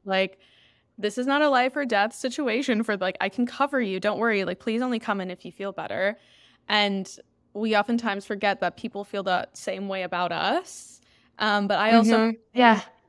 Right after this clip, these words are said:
Speaker 1: I have the same anxiety when I'm, like, calling out sick or, like, what are people gonna think that I'm, like, lazy or, like, can't do the work or that I'm, like, lying or, like, any of these
Speaker 2: Mm-hmm.
Speaker 1: things.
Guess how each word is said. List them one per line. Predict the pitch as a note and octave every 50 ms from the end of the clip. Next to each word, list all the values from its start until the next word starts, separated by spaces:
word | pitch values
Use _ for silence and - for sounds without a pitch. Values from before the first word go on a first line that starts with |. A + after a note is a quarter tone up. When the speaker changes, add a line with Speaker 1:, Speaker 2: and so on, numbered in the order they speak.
| _ -
Speaker 1:
I | G#3+
have | A3 A3+ A3+ A#3 A#3+ B3
the | C4+
same | B3+ - A#3+ A#3 A3+
anxiety | G#3+ G3 G3+ G3 G#3 G#3 G#3 A3 A3 G#3+ G#3 G3+ G3 G3 G3 G3
when | F#3+ F3+ G3 G3 F#3+ F#3+ -
I'm, | F3+ F#3+ F#3+ F#3+ F#3+ G3 G3 F#3
like, | F#3 F3+ F3+
calling | - - G#3 G3 G3 G3+ G3+
out | F#3+ F#3+ -
sick | - - G#3+ G3+ G3 G3 G3 G3
or, | F#3+ F#3
like, | E3 E3+ F3 E3+ - _ _ _ _ _ _ _ _
what | - G#3+
are | A3
people | G3+ G#3+ G#3 G#3+
gonna | G3+ G#3 G3+ G3+
think | - - A3 G#3 G3+ G3 -
that | G3+ G3
I'm, | F#3+ F#3+ F#3+
like, | F#3+ F#3+
lazy | G3+ G3+ G3+ G#3 G3+ - G#3 G3+
or, | G3 G3+
like, | F#3+ G3 F#3+ -
can't | - G#3+ G3+
do | G#3+ G3+
the | G3+ G3
work | G3 G3+ G3+ G3 G3 G3+
or | G3+
that | F#3+ F#3+ F#3+
I'm, | G3 G3
like, | G3 F#3 -
lying | F#3+ F#3+ F#3+ G3 G3 G3 G3 G3 G3 G3 G3+
or, | G3 G3+
like, | G3+ A3 - -
any | A#3+ A#3+ C4 C#4
of | C#4+ B3
these | A#3 A3+ A3
Speaker 2:
Mm-hmm. | A#3 A#3 A#3 A#3+ B3 C4
Speaker 1:
things. | C4+